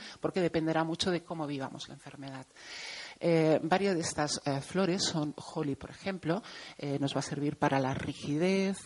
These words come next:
para los dolores intensos, para los espasmos musculares, nos va a ayudar muchísimo. Impatiens es una flor también in-, interesante, eh, sobre todo es para la irritación nerviosa, nos va a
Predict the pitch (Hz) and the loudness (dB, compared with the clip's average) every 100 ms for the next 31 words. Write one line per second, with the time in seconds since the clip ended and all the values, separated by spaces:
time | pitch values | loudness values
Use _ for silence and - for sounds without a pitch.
0 | - 151 143 135 - 147 - 147 156 156 | -6 -4 -2 -2 -2 -4 -2 -2 -2 -2
1 | 143 139 - 180 175 - 147 - 135 135 | -4 -4 0 0 2 -2 -4 -4 -4 -4
2 | 135 131 - - 156 151 139 - - - | -6 -6 -4 -2 -2 -2 -10 -10 -12 -6
3 | 151 165 165 214 - - - - - 147 | -4 -2 -4 -10 -16 -20 -20 -20 -12 -10
4 | 139 135 139 135 139 139 - 175 156 147 | -6 -2 -2 -2 -6 -8 -8 -8 -8 -10
5 | 143 - - - - 165 151 147 180 180 | -10 -18 -20 -20 -10 -6 -6 2 2 2
6 | 151 147 156 - - - - 139 135 156 | -2 -2 -4 -8 -10 -14 -12 -10 -8 -8
7 | 139 135 131 - 139 139 139 - 135 139 | -8 -8 -8 -8 -8 -8 -10 -12 -10 -6
8 | 143 - - 143 135 135 - 170 160 156 | -8 -8 -10 -10 -10 -10 -2 0 0 -6
9 | 139 - - - - 156 151 147 147 147 | -14 -16 -16 -16 -6 -2 0 0 -2 -2
10 | 147 151 147 170 151 143 151 151 143 139 | -2 -2 -2 -4 -4 -4 -4 -4 -4 -6
11 | - 170 143 143 151 160 - 139 143 147 | -2 -2 -2 -4 -2 -2 -4 -4 -4 4
12 | 156 - 151 | 4 4 -4